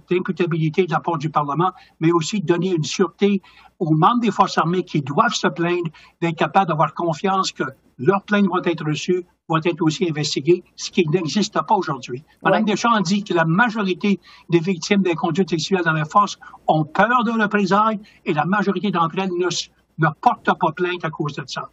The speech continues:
Speaker 2: Et on peut se demander pourquoi ça prend autant de temps avant que ça bouge, euh, en ce sens, qu'il y a un organisme indépendant créé.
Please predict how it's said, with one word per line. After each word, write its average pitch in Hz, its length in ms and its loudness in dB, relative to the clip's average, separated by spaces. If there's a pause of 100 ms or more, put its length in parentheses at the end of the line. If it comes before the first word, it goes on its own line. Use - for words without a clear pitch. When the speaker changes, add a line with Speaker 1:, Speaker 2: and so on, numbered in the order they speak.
(200)
Speaker 2:
Et 220 100 2
on 214 80 2
peut 269 140 0
se 196 80 0
demander 196 500 2
pourquoi 214 300 -4
ça 214 160 -2
prend - 200 -6 (100)
autant 240 360 2
de - 180 -12
temps 196 180 -2 (420)
avant 185 360 2
que 185 240 -2
ça 160 240 2
bouge, 180 560 -4
euh, 151 680 0
en 196 140 2
ce 196 180 0
sens, 190 480 -4
qu'il 180 120 -6
y - 20 -4
a - 20 -6
un 175 60 -2
organisme 190 480 2
indépendant 170 540 -2
créé. 175 440 -2